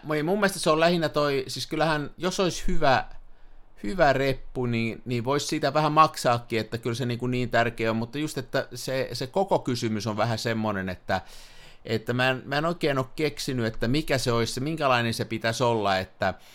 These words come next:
ei sitä voi ostaa sitä, äh, reppua sillä, että ostaa semmosen, että se on, niin kuin, sen isoimman ja sen, sen, niin kuin, kaikkein,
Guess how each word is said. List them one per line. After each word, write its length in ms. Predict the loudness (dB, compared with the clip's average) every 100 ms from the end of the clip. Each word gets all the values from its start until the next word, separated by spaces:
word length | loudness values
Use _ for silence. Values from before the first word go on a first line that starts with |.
| -20 -10
ei 180 | 2 2
sitä 280 | 4 6 6
voi 220 | 6 4
ostaa 440 | 4 0 0 2 2
sitä, 360 | -2 0 0
äh, 480 | 0 -4 -12 -6 -2
reppua 720 | 0 -2 -4 -4 2 2 2 -2
sillä, 520 | -6 -2 0 2 2
että 480 | 2 -4 -2 0 0 -8 -6
ostaa 380 | -6 -2 0 2
semmosen, 420 | 2 0 -2 -2
että 220 | -4 -6
se 320 | -4 -2 -4 -8 -14 -6
on, 160 | -2
niin 180 | -2 -2
kuin, 400 | -2 -2 -2 -4
sen 380 | 0 0 0 -4 -6
isoimman 640 | -2 4 6 6 2 -2 -2
ja 100 | -4
sen, 320 | -4 -6 -6 -8
sen, 200 | -4 -2
niin 120 | -4
kuin, 120 | -4
kaikkein, 640 | 0 0 0 0 0 0 -4